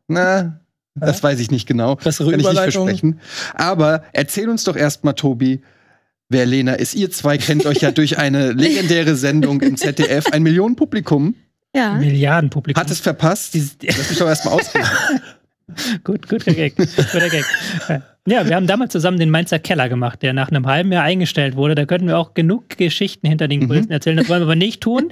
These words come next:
Speaker 2: Warum?
Speaker 4: Ähm,
Speaker 3: Nee.
Speaker 4: nee.
Speaker 1: Ja, das
Speaker 3: Nee, von
Speaker 4: Lena
Speaker 3: gestern.
Speaker 4: hat einfach viel Ahnung von Fußball und deswegen ist sie eigentlich nicht die Richtige für diese Sendung, aber sie hat gesagt, sie kommt trotzdem.
Speaker 1: Sie kommt trotzdem,
Speaker 4: Ja.
Speaker 1: ja.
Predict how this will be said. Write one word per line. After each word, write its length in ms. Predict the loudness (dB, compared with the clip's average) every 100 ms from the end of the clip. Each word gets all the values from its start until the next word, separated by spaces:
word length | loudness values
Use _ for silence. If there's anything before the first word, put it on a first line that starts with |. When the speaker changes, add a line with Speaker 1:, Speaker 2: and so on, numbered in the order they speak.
| 0
Speaker 2:
Warum? 340 | 2 2 0 -2 -10 -10 -10 -6
Speaker 4:
Ähm, 180 | -2 0
Speaker 3:
Nee. 460 | 0 0 0 -2 -4 -6
Speaker 4:
nee. 200 | -4 -4
Speaker 1:
Ja, 140 | -4 -6
das 120 | -2
Speaker 3:
Nee, 120 | -2
von 120 | 0
Speaker 4:
Lena 240 | 0 0 0
Speaker 3:
gestern. 200 | -4 -6 _ -4
Speaker 4:
hat 140 | -2
einfach 220 | 0 -2
viel 140 | 0 0
Ahnung 200 | 0 0
von 100 | -2
Fußball 340 | -2 -2 -2
und 80 | -2
deswegen 540 | -2 -2 -4 -2 -4 -6 _
ist 120 | -6 -2
sie 60 |
eigentlich 180 | 0 2
nicht 160 | 0 0
die 40 |
Richtige 320 | -2 0 -2 -2
für 100 | -2
diese 200 | -2 -2
Sendung, 420 | 0 0 0 -2
aber 260 | -2 0 0
sie 80 |
hat 100 | -2 -4
gesagt, 280 | -4 -4
sie 60 | -4
kommt 160 | -6 -6
trotzdem. 200 | -6 -2
Speaker 1:
Sie 40 |
kommt 140 | -2 0
trotzdem, 360 | 0 0 -2 -2
Speaker 4:
Ja. 120 | -2
Speaker 1:
ja. 140 | -4